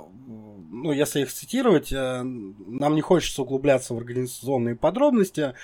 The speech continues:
но нам пришлось вернуться к разработке Among Us, хотя мы думали, что уже закончили с ней. Кроме того, мы были вынуждены устроить наш рабочий процесс так, чтобы спокойно заниматься дальнейшей поддержкой игры. Ну, то есть, типа,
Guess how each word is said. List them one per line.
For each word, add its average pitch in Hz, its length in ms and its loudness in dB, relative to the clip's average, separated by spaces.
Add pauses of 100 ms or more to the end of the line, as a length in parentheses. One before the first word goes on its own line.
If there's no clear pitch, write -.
(260)
но 220 340 6
нам 185 220 6
пришлось 165 380 2
вернуться 143 380 0
к - 80 -6
разработке 127 520 0
Among 117 300 0
Us, 104 320 0
хотя 139 420 0
мы 135 140 0
думали, 180 340 4
что 143 220 4
уже 151 280 4 (240)
закончили 185 840 4
с - 160 -8
ней. 107 260 -4 (300)
Кроме 277 320 6
того, 156 260 6
мы 143 140 0
были 226 220 2
вынуждены 175 520 4
устроить 165 380 2
наш 147 200 2
рабочий 147 320 4
процесс 143 380 -2
так, - 240 0 (340)
чтобы 151 300 0
спокойно 190 460 6
заниматься 139 480 0
дальнейшей 127 500 0
поддержкой 120 520 -2
игры. 113 280 -4
Ну, 135 160 -4
то 151 140 0
есть, 139 160 -2
типа, 143 320 2